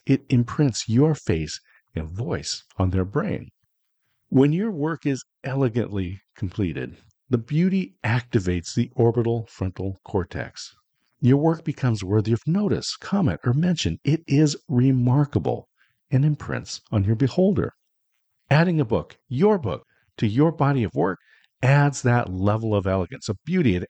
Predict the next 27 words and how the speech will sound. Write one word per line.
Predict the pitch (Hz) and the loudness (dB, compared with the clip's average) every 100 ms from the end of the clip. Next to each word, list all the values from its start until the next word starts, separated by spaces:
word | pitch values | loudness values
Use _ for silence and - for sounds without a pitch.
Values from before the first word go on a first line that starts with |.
| - | -4
activates | 131 - 110 90 85 | -4 -4 -2 -2 -2
the | 110 - | -8 -4
emotions | 107 123 147 156 - 113 - - _ _ _ | -2 0 0 0 -4 -10 -14 -20 _ _ _
in | 107 | 0
the | 95 - | 0 0
orbital | 110 104 110 110 110 _ | -2 0 0 -2 -6 _
frontal | 82 76 76 - _ | -8 -6 -8 -14 _
cortex. | - 80 - - - - _ _ _ _ _ _ - - | -6 -4 -6 -12 -12 -20 _ _ _ _ _ _ -10 -2
I | |
don't | 233 240 | 2 2
have | 262 | 0
a | |
book | 131 131 123 | 0 0 0
by | 113 | 0
my | 98 87 - | -2 -4 -4
father | 90 87 87 - | -4 -2 -4 -4
or | 101 | -6
grandparents. | 87 87 95 95 - 104 - - _ _ - - | -4 -4 -4 -4 -8 -10 -12 -20 _ _ -14 -2
I | 101 | -2
do | 101 127 170 | 0 2 4
have | 131 101 65 | 4 0 -2
a | 73 | -6
short | - 104 92 | -2 -2 -2
recording | 85 - 156 151 92 76 - | -8 -4 0 2 0 -2 -6
of | 127 135 | -4 -4
my | 85 | -6
father, | 71 - - 113 - | -6 -10 -10 -10 -14